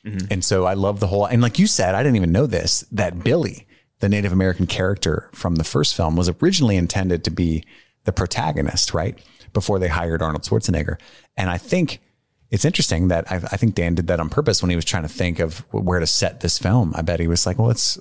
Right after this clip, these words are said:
Speaker 2: let's go back to the original intention. Let's, let's have them fighting Native Americans," right?
Speaker 1: Right. Yeah.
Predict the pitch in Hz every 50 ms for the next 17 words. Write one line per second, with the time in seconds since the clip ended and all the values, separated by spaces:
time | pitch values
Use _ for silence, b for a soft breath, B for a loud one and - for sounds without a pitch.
0 | - - 110 - - - 156 156 156 156 135 - 127 120 110 104 98 101 110 110
1 | 104 113 113 107 95 - - 113 165 - - - 73 76 85 85 - - - 120
2 | 113 - - 117 113 107 95 82 98 92 - 92 92 90 87 82 87 95 127 160
3 | - - - - 113 117 127 127 104 90 80 - - 113 113 101 90 95